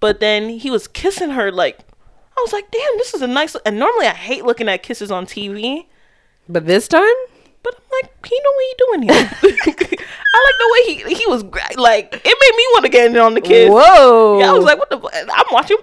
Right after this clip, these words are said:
Speaker 1: porn. <laughs> 'Cause he was going in, but I'm like, it's 'cause he a little ugly.
Speaker 2: That
Speaker 1: The little
Speaker 2: could be
Speaker 1: ugly ones be
Speaker 2: it.
Speaker 1: the freakiest ones.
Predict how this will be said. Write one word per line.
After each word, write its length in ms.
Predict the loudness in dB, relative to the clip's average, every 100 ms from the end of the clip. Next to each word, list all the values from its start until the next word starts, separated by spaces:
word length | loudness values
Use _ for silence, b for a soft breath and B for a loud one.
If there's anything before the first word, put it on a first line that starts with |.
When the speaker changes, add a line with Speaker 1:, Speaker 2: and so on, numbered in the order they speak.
| 2 2
Speaker 1:
porn. 180 | 2 2
<laughs> 40 | 2 2 -2 -2 -2 -10 -10 -12 -14 B B -2
'Cause 140 | 0
he 80 | 0
was 120 | -2 0
going 240 | 0 0
in, 560 | -4 -4 -2 -4 -4 -2
but 280 | 2 2 0 B B -10
I'm 140 | -4
like, 200 | -4 -6 _ _ _ _ _ -20
it's 140 | -16
'cause 180 | -12 -12
he 100 | -10
a 60 | -8
little 220 | -6 -6
ugly. 460 | -8 -12 -14 -14 -20 _ _ _ _ _
Speaker 2:
That 100 | -12
Speaker 1:
The 40 | -6
little 200 | -2 0
Speaker 2:
could 120 | -2
be 60 | -2
Speaker 1:
ugly 100 | -2
ones 180 | -2 -2
be 120 | -6
Speaker 2:
it. 20 |
Speaker 1:
the 60 | -8
freakiest 460 | -12 -10 -10 -12 -12
ones. 400 | -12 -14 -20